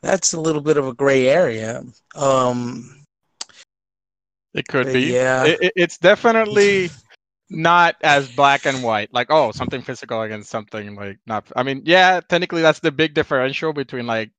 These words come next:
Speaker 2: when you, when you pay for something, in this case, a loot box or a, or a trading card, um, booster pack or whatever it's called these days. Um, you don't know exactly what you're getting. You're just paying money to get something.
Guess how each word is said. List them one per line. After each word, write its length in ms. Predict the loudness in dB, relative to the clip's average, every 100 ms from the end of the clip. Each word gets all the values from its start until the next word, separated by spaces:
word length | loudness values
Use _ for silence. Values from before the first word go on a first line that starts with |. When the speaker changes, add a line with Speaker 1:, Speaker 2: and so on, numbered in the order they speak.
| -8
Speaker 2:
when 160 | -8 -6
you, 120 | -10
when 140 | -10
you 100 | -10
pay 220 | -4 -2
for 140 | -2 -4
something, 580 | -6 -4 -2 -2 -4 -12 _ _ _ _ _ _ _ -6
in 80 | -4
this 160 | -2
case, 240 | 0 -2 0
a 60 |
loot 220 | -2 0
box 320 | 4 2 2 -2
or 140 | 0
a, 240 | 0 -2 -4
or 120 | -6
a 60 | -2
trading 340 | 0 0 0
card, 520 | 2 4 6 4 0
um, 400 | 2 2 2 -2
booster 340 | -6 -6 -4 -4
pack 340 | 2 2 2
or 200 | -4 -12 -10
whatever 380 | -10 -10 -12
it's 160 | -14 -14
called 320 | -8 -6 -6 -10
these 200 | -14 -8
days. 380 | -6 -6 -8 _ _ _ _ _ _ 0
Um, 540 | 4 6 4 2 -8 -14 _ -20 _ _ -6
you 140 | 0
don't 200 | 2 4
know 140 | 4 4
exactly 400 | 4 2 2 -4
what 100 | -4
you're 100 | -2
getting. 300 | -2 -4 -8
You're 120 | -10
just 200 | -10 -2
paying 220 | -2 -2
money 180 | -4 -6
to 100 | -6
get 160 | -10 -10
something. 440 | -14 -14 -16 -16